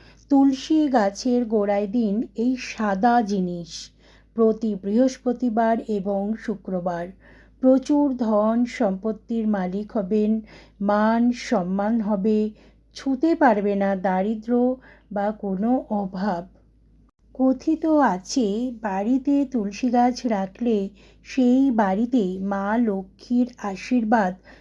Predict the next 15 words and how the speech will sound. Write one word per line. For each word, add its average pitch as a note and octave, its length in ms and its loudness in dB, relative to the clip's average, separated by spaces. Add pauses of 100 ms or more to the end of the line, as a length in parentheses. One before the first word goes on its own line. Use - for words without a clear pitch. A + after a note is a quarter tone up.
(100)
সর্বদা G3 880 0
বজায় F3+ 440 0
থাকে। F#3 440 -6 (340)
আপনি A3+ 500 2
যদি C#4+ 300 4
মা G3 280 2
লক্ষ্মীর A3+ 720 -2
আশীর্বাদ B3+ 880 0
পেতে A3 460 -4
চান G3+ 540 -4 (360)
এবং A#3 420 2 (120)
আপনার A#3+ 540 -4
জীবনে G3+ 680 0 (440)
পজিটিভ G#3+ 600 0 (120)
ফল A3+ 320 4